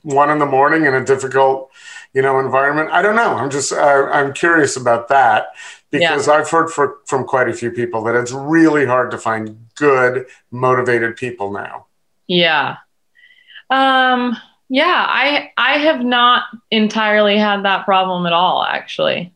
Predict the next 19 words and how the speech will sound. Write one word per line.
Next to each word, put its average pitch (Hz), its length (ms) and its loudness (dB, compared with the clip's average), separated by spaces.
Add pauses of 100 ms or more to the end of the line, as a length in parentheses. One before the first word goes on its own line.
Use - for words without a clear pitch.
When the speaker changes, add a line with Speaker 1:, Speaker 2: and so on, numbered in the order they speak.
(140)
Speaker 2:
I, 165 520 0 (180)
um, 160 540 0
I've 190 300 -2
heard 220 440 0
that 156 420 0
also 175 560 0
from 147 280 -4
a 143 140 -4
lot 131 220 0
of - 120 -12
people. 135 540 -6
Um, 127 540 -4 (480)
I 170 200 0
feel 185 280 2
like, 160 420 -2 (160)
um, 156 680 -4 (1200)
I 165 120 -2
can't 180 320 -2
s-, - 340 -16